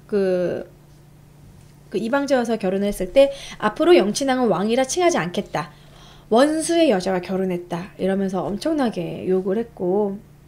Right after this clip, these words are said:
이제 민족의 배신자로 낙인 찍혔고, 아무래도 이런 영친왕의 이런 모습, 요런 것들 때문에 우리나라의 이런 황실, 어, 조선의 마지막 황실 그런 자손들이 계속 욕먹고 국내에 들어오질 못했어요. "나라 팔아먹은 황실." 이러면서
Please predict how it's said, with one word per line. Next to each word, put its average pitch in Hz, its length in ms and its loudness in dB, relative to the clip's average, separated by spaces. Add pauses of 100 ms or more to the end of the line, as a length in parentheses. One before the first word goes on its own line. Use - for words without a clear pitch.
(320)
이제 208 80 -6
민족의 254 360 -2
배신자로 233 440 0
낙인 180 240 -6
찍혔고, 247 480 0 (380)
아무래도 330 440 4
이런 269 200 2
영친왕의 294 520 0
이런 214 240 0
모습, 170 420 -4 (280)
요런 302 220 2
것들 349 260 2
때문에 226 480 -2 (160)
우리나라의 269 500 2
이런 214 180 0
황실, 302 520 0 (260)
어, 190 520 -4
조선의 247 380 -2
마지막 208 400 -2
황실 320 480 0
그런 202 200 -2
자손들이 208 540 -2
계속 233 360 -2
욕먹고 208 420 -2
국내에 226 360 -2
들어오질 208 400 2
못했어요. 175 540 -6
"나라 254 280 2
팔아먹은 240 520 0
황실." 240 320 -4
이러면서 180 580 -2